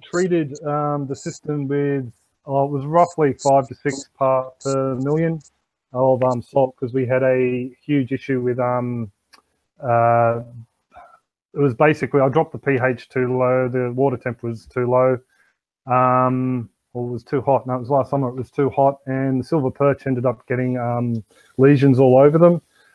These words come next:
Um, a couple of them really bad. I lost about four, four or five over about a month period, and the salt was in there as basically a health tonic,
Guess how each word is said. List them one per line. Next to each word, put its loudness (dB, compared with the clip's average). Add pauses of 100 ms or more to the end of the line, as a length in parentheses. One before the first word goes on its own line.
Um, 0
a 0 (180)
couple 4
of 0
them 2
really 4
bad. 2
I 4
lost 0
about -2 (340)
four, 0 (560)
four 0
or 0
five 0 (520)
over -4
about -2
a -4
month -4
period, 2 (400)
and -2
the -6
salt 0
was -6
in -4
there -4
as -6
basically -6
a -4
health -4
tonic, -6